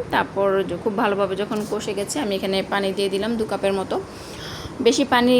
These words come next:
দেয়া লাগবে না। তো এখন হচ্ছে পানি দিয়ে আবারও নেড়েচেড়ে ঢাকনা দিয়ে রান্না করব সেদ্ধ হওয়ার আগ পর্যন্ত। মাঝে মাঝে কিন্তু একটু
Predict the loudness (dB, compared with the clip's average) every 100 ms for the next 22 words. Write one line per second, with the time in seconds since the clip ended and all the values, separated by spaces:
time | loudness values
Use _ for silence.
0 | 6 6 6 6 4 4 2 2 -2 -8
1 | -16 -2 2 4 4 2 0 0 -2 2
2 | 2 4 4 4 4 4 4 2 2 0
3 | 0 -2 -2 -2 0 2 4 4 4 4
4 | 2 2 0 0 0 0 2 2 0 -2
5 | -4 -2 0 2 2 2 0 0 -2 -2
6 | -4 -2